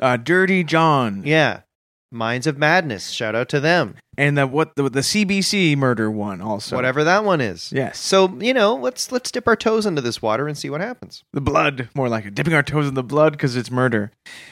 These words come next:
Speaker 1: Um, so yeah, crime, basically, that's what we're talking about today with our guest. And he's an old friend of the show, been here many times before.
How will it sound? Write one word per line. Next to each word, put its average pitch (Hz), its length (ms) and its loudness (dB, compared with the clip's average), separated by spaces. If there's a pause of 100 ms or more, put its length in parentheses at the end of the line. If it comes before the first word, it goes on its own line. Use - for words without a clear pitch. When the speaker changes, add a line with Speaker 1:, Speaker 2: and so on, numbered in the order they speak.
(200)
Speaker 1:
Um, 113 300 2
so - 140 -4
yeah, 214 200 2
crime, 175 480 -2
basically, 156 540 0
that's 143 220 -2
what 143 80 -2
we're 131 80 -4
talking 139 260 0
about 135 160 0
today 127 400 4 (320)
with 147 120 2
our 160 100 4
guest. 147 500 0
And 156 180 2
he's 156 240 2
an 143 160 2
old 190 240 2
friend 254 240 0
of 277 80 -2
the 285 100 0
show, 202 360 2
been 180 160 0
here 147 140 0
many 135 240 0
times 190 320 0
before. 180 440 2